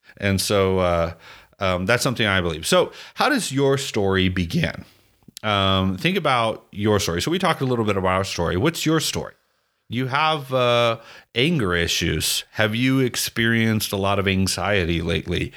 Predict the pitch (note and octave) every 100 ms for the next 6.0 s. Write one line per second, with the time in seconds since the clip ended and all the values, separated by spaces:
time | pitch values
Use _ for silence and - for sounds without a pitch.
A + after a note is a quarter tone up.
0 | - - - - G#2 A#2 D#3+ D3+ D3 -
1 | _ - D3 B2 - - C#3 A#2+ - G2+
2 | F#2 F#2 F#2 F2+ F2+ E2+ F2 F2+ E2 E2+
3 | - E2 E2+ - E2+ D#2 D#2+ G2+ - G#2+
4 | G#2+ G#2+ G#2 G2+ G#2 G#2+ A2 G#2+ - -
5 | G2 A#2 B2+ B2 A#2+ A#2+ A#2 A#2 A2 G#2+